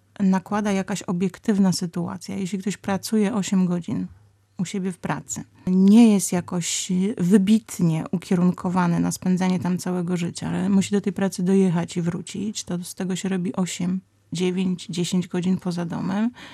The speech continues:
I to bardzo jasno określa ramy, w których my <laughs> możemy z naszymi dziećmi przebywać i w tym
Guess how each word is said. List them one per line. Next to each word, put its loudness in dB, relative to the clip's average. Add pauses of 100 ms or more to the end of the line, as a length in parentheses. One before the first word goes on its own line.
(400)
I -4
to 0
bardzo 4
jasno 6
określa 0
ramy, 4
w -10
których -6
my 6
<laughs> -8
możemy 0
z -4
naszymi -2
dziećmi -4
przebywać -4
i 4
w -6
tym -2